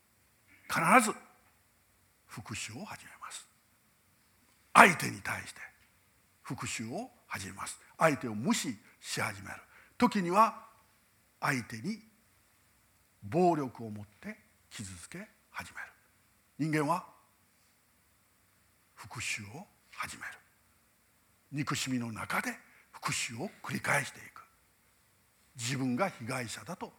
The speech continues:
思う。自分が苦しめられたと思う。今世界でなぜ多くの人たちが復讐を繰り返すのか、憎しみの中から暴力を繰り返すのか。必ずその人たちに共通していることは、自分は被害者だと思っています。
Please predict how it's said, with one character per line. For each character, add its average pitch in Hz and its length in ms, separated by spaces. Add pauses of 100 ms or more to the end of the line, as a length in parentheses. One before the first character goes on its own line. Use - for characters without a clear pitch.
(260)
思 117 160
う。 - 40 (440)
自 131 340
分 208 240
が 233 220 (300)
苦 233 220
し 190 120
め 190 80
ら 175 100
れ 135 80
た - 100
と - 80
思 - 100
う。 - 20 (320)
今 254 180
世 262 140
界 190 180
で 156 220 (300)
な 208 180
ぜ 240 120 (340)
多 - 40
く 254 80
の 226 80
人 202 140
た 185 40
ち - 80
が 208 360
復 175 160
讐 156 140
を 143 40
繰 127 140
り 113 40
返 131 160
す 156 100
の 123 80
か、 107 120
憎 175 220
し - 140
み 151 160 (340)
の 165 100
中 160 220
か 247 140
ら 233 200 (800)
暴 185 200
力 143 220
を 196 60
繰 131 140
り 120 60
返 117 160
す - 100
の - 60
か。 - 180 (580)
必 - 140 (180)
ず 226 60
そ - 140
の 214 60
人 190 120
た 156 40
ち 139 60
に 120 80
共 190 180
通 175 140
し - 60
て 170 80
い - 20
る 139 60
こ 143 80
と 107 80
は、 143 200 (200)
自 120 200
分 135 100
は 139 120 (100)
被 131 80
害 131 220
者 104 140
だ 120 100
と - 80
思 - 100
っ - 40
て - 80
い - 40
ま - 80
す。 - 140